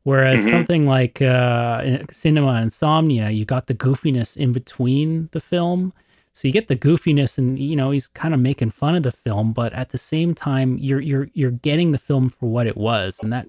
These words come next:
Speaker 1: that's actually plenty because, um, I, I find that then I can kinda make my own jokes and laugh at it, or actually genuinely, you know, and enjoying it, enjoy it. I mean, uh,
Speaker 2: Mm-hmm.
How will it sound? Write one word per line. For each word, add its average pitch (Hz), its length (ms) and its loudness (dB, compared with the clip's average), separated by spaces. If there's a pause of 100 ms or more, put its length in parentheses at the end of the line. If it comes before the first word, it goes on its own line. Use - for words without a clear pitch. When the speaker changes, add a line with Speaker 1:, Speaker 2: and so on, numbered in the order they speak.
(120)
Speaker 1:
that's 165 220 -4
actually 202 340 -4
plenty 170 560 -4 (160)
because, 127 560 0 (600)
um, 110 420 -4 (100)
I, 143 240 -2
I 135 40 0
find 147 280 0
that 120 140 -4
then 139 180 2
I 131 100 2
can 120 260 -2
kinda 113 380 -2 (680)
make 143 360 0
my 113 240 2
own 131 240 2
jokes 113 480 -2
and 98 160 -4
laugh 110 340 -4
at 107 220 -2
it, 110 160 -2
or 135 160 -4
actually 196 340 -2
genuinely, 123 1040 0 (200)
you 151 80 0
know, 104 260 0
and 98 200 -4
enjoying 120 680 0
it, - 80 -18 (180)
enjoy 131 400 2
it. 87 240 -6 (140)
I 113 60 -2
mean, 110 340 0
uh, 107 180 -2
Speaker 2:
Mm-hmm. 117 320 0